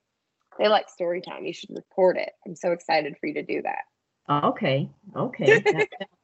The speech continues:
Speaker 2: it sounds like a plan. Yeah, that's, I love
Speaker 1: And
Speaker 2: it.
Speaker 1: I, I have to tell you too, before we go, I just got your book back because the,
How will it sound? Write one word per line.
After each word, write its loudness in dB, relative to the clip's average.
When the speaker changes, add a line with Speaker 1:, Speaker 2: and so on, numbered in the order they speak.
Speaker 2:
it -2
sounds 2
like 4
a 0
plan. -2
Yeah, 4
that's, -6
I -2
love 2
Speaker 1:
And 4
Speaker 2:
it. 2
Speaker 1:
I, 4
I 4
have -2
to -16
tell -4
you -8
too, -12
before -4
we 0
go, 2
I 2
just -6
got 4
your 2
book 0
back 4
because 0
the, -4